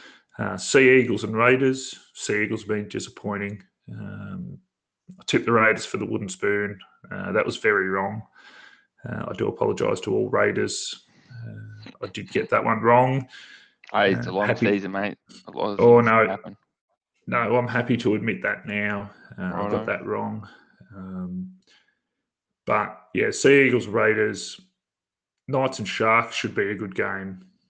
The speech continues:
Speaker 1: The Warriors and Broncos, um, and then my Cowboys, you know. Look at us flying high, sitting second on the ladder,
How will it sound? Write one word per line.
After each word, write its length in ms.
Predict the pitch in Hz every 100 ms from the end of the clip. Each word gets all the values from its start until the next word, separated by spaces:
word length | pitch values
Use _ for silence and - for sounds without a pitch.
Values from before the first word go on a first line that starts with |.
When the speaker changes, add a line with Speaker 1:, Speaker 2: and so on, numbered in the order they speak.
| _ _
Speaker 1:
The 80 | 110
Warriors 460 | 117 131 120 117
and 120 | 113 92
Broncos, 800 | 107 110 107 104 104 104 - -
um, 640 | 113 98 98 98 98 92 - _ _ _ _ _ _ _ -
and 100 | 120
then 80 | 104
my 140 | 104
Cowboys, 800 | - - 113 113 117 117 117 - - - _
you 100 | 104
know. 320 | 110 113 117 - _ - - - _ -
Look 100 | 117
at 80 | 113
us 160 | 117
flying 420 | - 110 113 113
high, 260 | 110 113 117
sitting 260 | 113 90 -
second 420 | - 120 113 110
on 100 | 107
the 80 | 104
ladder, 520 | 104 107 107 104